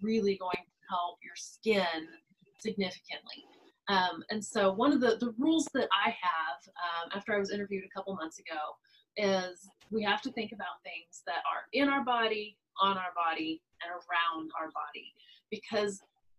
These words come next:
all three of those things affect our entire body systems, but it also significantly affects our skin. And so many times we forget about the fact that our skin is the biggest organ in our body. It is an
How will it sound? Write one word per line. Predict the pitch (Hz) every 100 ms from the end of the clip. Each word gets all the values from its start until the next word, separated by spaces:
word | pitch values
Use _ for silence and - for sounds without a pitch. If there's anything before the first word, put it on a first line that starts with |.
| -
all | 247 302
three | 311 302 277
of |
those | 233 226
things | - 202 196
affect | 202 185 -
our | 180
entire | 180 - - 247 277 233
body | 202 202 208
systems, | 196 - 170 - - - -
but | 240
it | 233 -
also | - 277 - 214
significantly | 190 - 196 208 226 233 - 208 185 170
affects | 165 - 151 - - -
our | 208
skin. | - - 330 185 - -
And | 226
so | - 277
many | 294 294 -
times | 196 196 196 196
we | 247 285
forget | 285 240 - 226 214 -
about | 202 196 180 -
the | 196
fact | - 170 175
that | 185 - 180
our | 277
skin | 285 - - 247 190 -
is | 202
the | 214 220
biggest | 190 254 262 254 - -
organ | 220 254 220 196 - -
in | 202
our | 190 190
body. | 196 196 202 -
It | 214
is | 254
an | 262